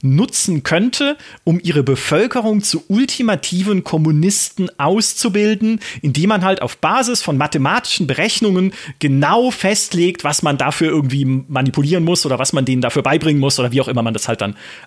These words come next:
aussteuern muss. Also dass die, die sowjetische Wissenschaft einen Weg gefunden hat, ihre Macht über die Bevölkerung und ihre Kontrolle noch weiter zu, zu zementieren auf Basis der Kybernetik. So wie bei Robotern, ne? Also schon allein da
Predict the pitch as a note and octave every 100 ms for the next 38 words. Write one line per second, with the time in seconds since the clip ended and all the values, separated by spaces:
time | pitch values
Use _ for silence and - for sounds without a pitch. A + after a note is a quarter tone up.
0 | - C3 C3 - C#3 A#2+ A2+ - - G#2
1 | A2+ - B2+ A2 A2+ B2+ A#2 G3 G#3 D#3
2 | C3+ A#3+ - A3+ - E3+ - - - -
3 | C3+ C3 A#2 F#3+ A3 F3 - G3+ G3+ G#3
4 | D3+ D#3+ D#3+ E3+ C3 B2 B2+ E3+ G3+ -
5 | - C3+ B2+ B2 - C3+ F#3+ C#3 A#2+ A2
6 | A#2 G2+ - C#3+ D#3+ D#3 - - - B2
7 | B2 C3 F3 F3+ D3+ D3+ D3 _ - -
8 | C3 B2+ - - B2+ C3+ B2 - F#3 G3
9 | - - - C#3 F3+ D#3+ C#3+ F3 - C3+
10 | E3 D#3 - - - - - - _ _
11 | _ _ _ _ - A#3+ A3 A3+ C#4 E4+
12 | D#3 - A2+ - - F3+ C4 F#3+ F3 -
13 | F#3+ D#3 C#3+ A#2+ C#3+ F#3+ E4 E4+